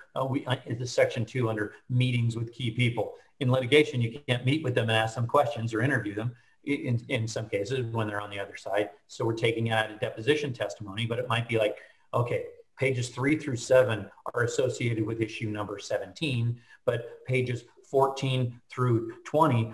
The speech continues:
are associated with issue number two, right? And, and, and playing that match game to understand what everybody says about what every, every applicable issue there is. You know, there might be, we might work on a project that has a hundred single family homes. It's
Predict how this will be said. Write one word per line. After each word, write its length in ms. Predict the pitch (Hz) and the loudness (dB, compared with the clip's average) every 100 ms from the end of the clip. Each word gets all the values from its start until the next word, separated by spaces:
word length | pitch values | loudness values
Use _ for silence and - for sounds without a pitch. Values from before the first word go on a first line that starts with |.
| - | -2
are 200 | 117 117 | 6 6
associated 500 | 117 139 127 127 120 | 6 4 2 2 0
with 120 | 117 135 | 2 2
issue 220 | 131 135 | 2 2
number 260 | 127 123 | 2 2
two, 420 | 123 175 151 - - - _ - | 0 4 4 2 -6 -16 _ 0
right? 200 | 113 120 | 4 4
And, 160 | 123 - | 2 0
and, 240 | 120 135 | 0 0
and 360 | 127 120 120 - - | 0 0 0 -6 -2
playing 280 | 135 139 | 0 2
that 260 | 135 120 - | 4 2 2
match 340 | 113 117 - | 2 2 0
game 240 | 120 113 113 | 0 0 0
to 180 | 113 117 | -2 0
understand 640 | 117 113 - 117 113 - - | 0 0 -2 -2 -2 -6 -12
what 240 | - 123 127 | 2 4 4
everybody 460 | 120 131 120 127 113 | 2 2 4 4 2
says 340 | - 113 113 | -2 -2 -2
about 320 | 113 107 - | 0 0 0
what 120 | 110 | -2
every, 340 | 110 113 113 110 - | -2 0 -2 -2 -2
every 360 | 113 113 117 | -4 -2 -6
applicable 460 | 117 - 113 107 107 | -8 -6 -6 -6 -4
issue 260 | 120 131 117 | -4 -2 2
there 200 | 117 113 | 4 4
is. 220 | 113 113 - _ _ _ - | 2 0 -12 _ _ _ -2
You 100 | 120 | 0
know, 160 | 107 | 0
there 160 | 107 123 | 2 4
might 300 | 123 127 123 | 6 4 2
be, 340 | 123 113 - - | 0 0 -2 -2
we 100 | 139 | 2
might 200 | 135 135 | 2 4
work 180 | 135 131 | 2 4
on 100 | 120 | 0
a 80 | 113 | 4
project 400 | 127 123 123 - | 4 4 2 0
that 100 | 120 | 0
has 180 | 120 110 | 2 2
a 60 | |
hundred 500 | - 156 151 120 113 | 2 2 2 0 -2
single 280 | - 123 113 | -2 -2 -2
family 280 | 123 117 110 | -2 -4 -2
homes. 320 | 120 117 - | 0 -2 -2
It's 140 | 107 | -12